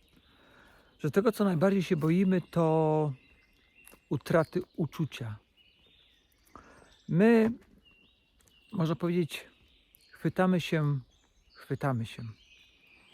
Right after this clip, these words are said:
pielęgnujemy, odkrywamy w sobie różnego rodzaju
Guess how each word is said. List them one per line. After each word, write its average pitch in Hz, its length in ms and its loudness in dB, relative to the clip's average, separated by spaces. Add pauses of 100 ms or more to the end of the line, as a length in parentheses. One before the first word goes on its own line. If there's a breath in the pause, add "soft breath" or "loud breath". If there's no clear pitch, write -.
(160)
pielęgnujemy, 147 840 2 (1500 soft breath)
odkrywamy 151 880 0
w - 80 -16
sobie 147 300 -2
różnego 151 360 -4
rodzaju 151 500 -2